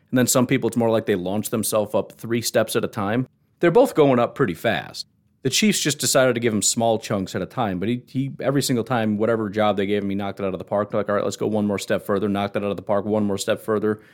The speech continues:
And with Kwesi, they're like, "I don't know, dude, just make him a V P. This is stupid." And it was the Browns that did. It wasn't even the, the,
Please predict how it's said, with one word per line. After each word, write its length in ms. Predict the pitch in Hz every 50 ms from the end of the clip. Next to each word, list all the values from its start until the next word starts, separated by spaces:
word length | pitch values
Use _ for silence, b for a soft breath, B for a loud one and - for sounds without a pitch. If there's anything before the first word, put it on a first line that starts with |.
| b b b b
And 80 | - 160
with 160 | 160 151 -
Kwesi, 280 | - 160 143 - - 135
they're 120 | 127 120
like, 180 | 117 113 - -
"I 80 | 117
don't 80 | 98 92
know, 140 | 87 82 80
dude, 160 | 80 92 101
just 100 | - -
make 160 | 147 147 139
him 100 | 120 101
a 60 | 87
V 160 | 78 80 82
P. 320 | 80 - - 85 73 69 71
This 120 | 80 95 110
is 120 | 104 90
stupid." 440 | - - - - 76 71 - - - _ _ _ _ _ _ _ _ _ -
And 120 | - 120 143
it 40 |
was 100 | 156 139
the 60 | - 131
Browns 360 | 120 147 180 185 143 110 92
that 100 | 95 92
did. 120 | 131 131
It 80 | 107 -
wasn't 220 | 139 160 139 135 131
even 200 | 120 117 107 101
the, 180 | 98 95 90 -
the, 180 | 78 101 95